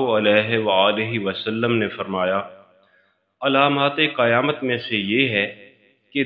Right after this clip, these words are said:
دینی علم اٹھ جائے گا اور جہل ہی جہل ظاہر ہو جائے گا، اور اعلانیہ شراب پی جائے گی اور زنا پھیل جائے گا۔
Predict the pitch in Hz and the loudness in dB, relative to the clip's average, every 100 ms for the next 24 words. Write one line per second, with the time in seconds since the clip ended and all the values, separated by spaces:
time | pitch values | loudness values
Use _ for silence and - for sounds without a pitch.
0 | 107 113 135 160 170 170 175 135 147 147 | -2 0 2 4 4 4 0 -2 -2 -4
1 | 147 170 196 127 117 104 101 104 104 123 | -6 -8 -6 0 4 4 4 2 0 0
2 | - - - - - 123 123 127 113 123 | -8 -20 -20 -20 -8 -2 2 0 0 -4
3 | 135 170 143 123 104 107 107 120 113 104 | 0 2 2 -2 0 0 2 2 0 2
4 | 104 110 107 98 95 87 87 87 87 90 | 2 4 0 -2 -6 -2 -2 -2 -4 -6
5 | 80 - _ _ _ _ _ _ _ 123 | -10 -14 _ _ _ _ _ _ _ -2
6 | 123 127 - 131 123 123 147 160 160 160 | 0 0 0 -2 4 4 6 6 6 6
7 | - 127 117 143 143 127 110 98 101 98 | 6 4 4 4 2 -2 -4 2 4 4
8 | 98 95 104 127 - _ _ _ _ _ | 2 -2 -6 -8 -16 _ _ _ _ _
9 | 120 120 104 107 113 135 131 135 - - | 0 0 2 2 4 4 2 -4 -16 -20
10 | _ _ _ _ _ _ - 139 135 104 | _ _ _ _ _ _ 0 2 2 0
11 | 92 87 87 85 | 0 0 0 -2